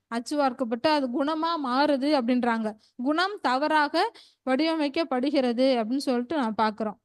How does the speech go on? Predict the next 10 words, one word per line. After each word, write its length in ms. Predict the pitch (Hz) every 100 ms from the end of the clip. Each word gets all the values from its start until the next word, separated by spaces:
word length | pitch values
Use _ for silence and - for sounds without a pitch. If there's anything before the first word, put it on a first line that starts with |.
| _
அதே 220 | 262 285 339
மாதிரி 280 | 311 247 247 330 _ _ _ -
பெரிய 300 | 311 359 427 466
பரீட்சைகள் 720 | 381 311 320 370 320 285 254 349 - _ -
நம்மை 340 | 294 330 320 294 339 254
ஆயத்தமற்றவர்களாக 1160 | 269 359 403 415 370 320 339 339 320 311 381 320
காண்கின்றன. 680 | 262 277 311 302 277 269 247 - _ _ _ _ _ _ _ _ _ _ _ _ _ -
அன்றாட 400 | 285 339 370 440
வாழ்க்கையின் 520 | 403 370 381 370 370
பரீட்சைகளில் 760 | 392 277 370 - 370 320 285 294